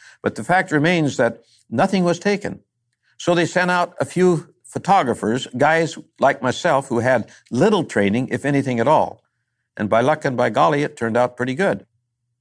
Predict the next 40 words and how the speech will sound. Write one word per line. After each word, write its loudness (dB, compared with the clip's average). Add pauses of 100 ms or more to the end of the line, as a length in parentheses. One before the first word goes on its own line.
(460)
When -4
I 2
came -2
back 2
from -2
the, -4
on -4
the -4
Queenfish -2
from -8
the -4
War 0
Patrol -2
off 0
Truk, -2 (640)
I -2
immediately 0
gave -2
the -2 (280)
film 0
that 2
I 2
had 0
to -2
one 0
of 2
the 2
officers 0
there 0
and -4
wrote 2
out 2
a, -4 (300)
the -2
information 0
that -4
they -2
requested -4
of -6
me. -8